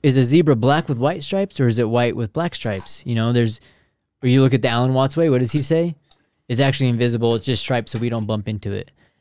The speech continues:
There's always another way to look at something. There's always another flip to the story and stuff.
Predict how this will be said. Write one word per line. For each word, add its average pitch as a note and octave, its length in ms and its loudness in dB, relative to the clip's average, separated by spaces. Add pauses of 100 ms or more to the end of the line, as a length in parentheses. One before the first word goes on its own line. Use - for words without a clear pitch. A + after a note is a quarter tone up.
There's A2+ 160 -6
always D3 400 4
another D#3+ 320 4
way D3 180 6
to C#3 80 4
look C3 200 2
at A#2 160 0
something. A2+ 280 -2
There's G#2+ 180 -4
always A#2+ 280 2
another A#2 240 0
flip G#2+ 200 -4
to - 80 -16
the A2+ 80 -6
story G#2+ 380 -6
and G#2+ 100 -6
stuff. G#2 240 -4